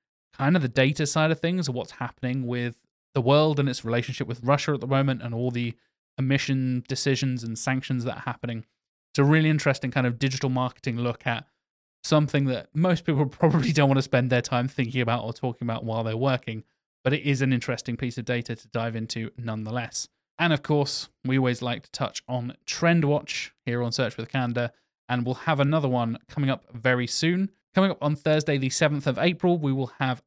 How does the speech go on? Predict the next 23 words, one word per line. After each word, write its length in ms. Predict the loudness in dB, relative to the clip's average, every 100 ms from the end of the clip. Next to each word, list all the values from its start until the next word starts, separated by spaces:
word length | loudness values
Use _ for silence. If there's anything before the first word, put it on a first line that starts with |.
| -8
April's 480 | -8 -6 -6 -6 -8 _
Trend 240 | -2 0 2
Watch, 400 | 0 -2 -8 -6
and 380 | -4 -2 -2 -6 _ _ -12
if 100 | -6
you 60 |
don't 260 | 0 2 2
know, 160 | -2
if 320 | -4 -6 _ -6
your 80 |
first 240 | -2 -2 0
time 120 | -2
listening 240 | -2 -4
to 60 | -6
the 80 | -6
show, 260 | 0 0 0
if 140 | -4
you've 100 | -4
never 180 | -6 -6
heard 300 | -2 -2 -2
me 140 | -6
talk 240 | -6 -10 -4
about 280 | -6 -6